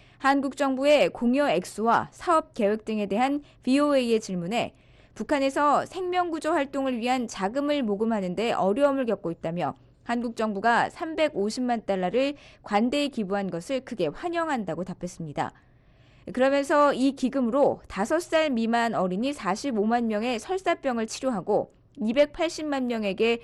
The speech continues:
생명을 위협하는 폐렴을 치료할 수 있도록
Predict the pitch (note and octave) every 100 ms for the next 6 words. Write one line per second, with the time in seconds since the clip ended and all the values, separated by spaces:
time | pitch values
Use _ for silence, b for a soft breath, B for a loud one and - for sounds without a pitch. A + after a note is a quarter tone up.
0 | B B B F4+ E4 D#4+ D#4 D4+ G3 A3
1 | A#3+ C4 A3+ D4+ A#3+ - E4+ E4+ D#4 D4+
2 | D4+ C#4 B3 B3 F#3 - G3+ E3+ -